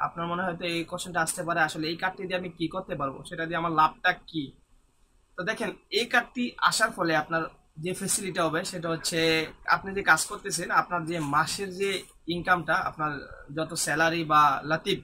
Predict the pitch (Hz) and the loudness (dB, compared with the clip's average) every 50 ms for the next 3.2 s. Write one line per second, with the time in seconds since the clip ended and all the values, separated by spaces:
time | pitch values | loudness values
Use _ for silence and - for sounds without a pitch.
0 | - - _ - _ _ _ _ _ _ - - 180 - 180 170 160 180 180 185 | -8 -20 _ -20 _ _ _ _ _ _ -12 -10 -6 0 0 0 0 0 -4 -4
1 | 185 - - - _ _ _ - 165 165 - 202 190 165 156 156 156 151 - - | -6 -6 -10 -18 _ _ _ -8 -8 -8 -4 -2 0 2 4 4 4 4 2 -2
2 | 214 208 214 - - 196 185 165 156 151 139 135 131 - _ - - - - - | -2 -2 -4 0 2 2 4 4 4 2 0 -2 -6 -10 _ -16 -18 -16 -12 -8
3 | 196 185 190 | -6 -4 -2